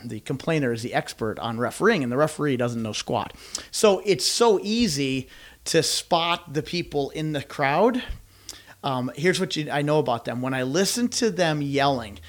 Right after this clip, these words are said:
maybe they're at the baseball game and, you know, they're a hundred and eighty feet away and they absolutely know the strike zone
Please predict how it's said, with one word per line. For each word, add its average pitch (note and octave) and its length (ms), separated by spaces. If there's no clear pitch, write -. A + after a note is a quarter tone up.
maybe D#3 160
they're D3+ 180
at C#3 120
the B2 80
baseball D3+ 420
game C#3+ 420
and, A2+ 140
you C#3+ 80
know, B2+ 160
they're D#3 180
a C#3 60
hundred D#3+ 280
and C#3+ 80
eighty D3 220
feet D#3 260
away C3+ 380
and B2 220
they E3 320
absolutely D3+ 760
know C3 240
the B2+ 120
strike C#3 400
zone A#2 360